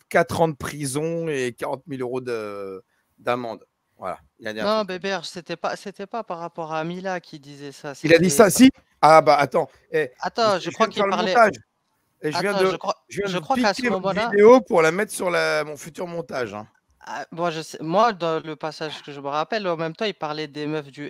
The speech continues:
Speaker 2: R N, là. Celle qui avait dit « bien fait », et je crois que ce qui, il
Speaker 1: Eh
Speaker 2: rebondissait
Speaker 1: ben
Speaker 2: à ce moment-là, et il disait « oui, bien fait pour, euh, euh,
Speaker 1: Oui,
Speaker 2: enfin,
Speaker 1: oui,
Speaker 2: pas bien
Speaker 1: juste
Speaker 2: fait pour eux »,
Speaker 1: après.
Speaker 2: mais il disait, euh,
Speaker 1: Juste après.
Speaker 2: Ah, peut-être qu'il parlait de Mila, je sais pas,
Speaker 1: Ah, il
Speaker 2: après,
Speaker 1: a parlé de
Speaker 2: j'ai
Speaker 1: Mila juste après.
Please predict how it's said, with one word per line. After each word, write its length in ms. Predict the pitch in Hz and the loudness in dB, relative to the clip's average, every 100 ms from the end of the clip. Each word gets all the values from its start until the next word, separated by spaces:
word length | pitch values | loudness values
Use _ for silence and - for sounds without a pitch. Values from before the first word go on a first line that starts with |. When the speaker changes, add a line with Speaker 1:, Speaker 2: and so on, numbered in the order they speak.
| - | -10
Speaker 2:
R 240 | 160 156 | -8 -6
N, 220 | 160 143 120 | -6 -6 -6
là. 160 | - - _ _ - | -10 -14 _ _ -12
Celle 220 | 139 151 | -8 -4
qui 80 | 156 | -4
avait 200 | 139 143 | -4 -4
dit « 140 | 135 | -8
bien 300 | 139 151 151 | -6 0 0
fait », 320 | 147 190 208 - | 0 -2 -2 -2
et 120 | 151 | -6
je 120 | 139 | -6
crois 280 | 143 - 185 | -10 -2 -2
que 200 | 185 156 | -2 -8
ce 120 | 143 - | -10 -16
qui, 80 | - | -10
il 60 | 143 | -6
Speaker 1:
Eh 40 | |
Speaker 2:
rebondissait 540 | 135 170 175 180 147 | -2 -2 0 0 0
Speaker 1:
ben 100 | 135 135 | 0 4
Speaker 2:
à 280 | 127 127 131 | 6 6 4
ce 80 | 170 | 0
moment-là, 500 | 160 151 151 165 180 | -2 2 2 2 0
et 60 | 156 | -2
il 60 | |
disait « 340 | 139 143 156 170 | -8 -10 -6 -6
oui, 220 | 151 160 | -6 -8
bien 260 | 123 151 | -4 -4
fait 180 | 147 170 | -4 -8
pour, 360 | 151 151 135 139 | -12 -12 -6 -6
euh, 60 | 123 - - - _ - | -6 -12 -20 -20 _ -6
euh, 240 | 135 202 | 0 0
Speaker 1:
Oui, 80 | 214 | 0
Speaker 2:
enfin, 80 | 208 | -4
Speaker 1:
oui, 40 | - | -2
Speaker 2:
pas 120 | 151 | -4
bien 180 | 139 151 | -4 -6
Speaker 1:
juste 200 | 147 147 | -4 0
Speaker 2:
fait 80 | |
pour 140 | 190 175 | 0 2
eux », 40 | |
Speaker 1:
après. 120 | 170 151 | 2 2
Speaker 2:
mais 60 | |
il 40 | 135 | 0
disait, 340 | 135 151 165 | -8 -6 -4
euh, 360 | 143 127 117 95 | -2 -2 -4 -6
Speaker 1:
Juste 320 | 123 190 - | -2 -2 0
après. 440 | 170 - - 123 127 _ _ _ _ _ _ _ _ | -2 -2 -2 -4 -4 _ _ _ _ _ _ _ _
Speaker 2:
Ah, 200 | - 156 | 2 2
peut-être 280 | 151 156 175 | 2 -2 -4
qu'il 140 | - 160 | -6 -4
parlait 260 | 147 147 | -2 -2
de 120 | 139 | -4
Mila, 300 | 139 131 120 | -2 -2 -4
je 100 | 117 | -8
sais 180 | 120 135 | -8 -10
pas, 200 | 117 117 | -6 -4
Speaker 1:
Ah, 60 | 151 | -2
il 100 | 160 | 0
Speaker 2:
après, 120 | 147 | 0
Speaker 1:
a 20 | |
parlé 180 | 147 151 | 2 2
de 60 | 147 | 0
Speaker 2:
j'ai 60 | |
Speaker 1:
Mila 180 | 151 143 | -2 -2
juste 260 | 135 185 - | -2 -6 0
après. 560 | 170 180 - 123 110 | 0 0 -4 -6 -6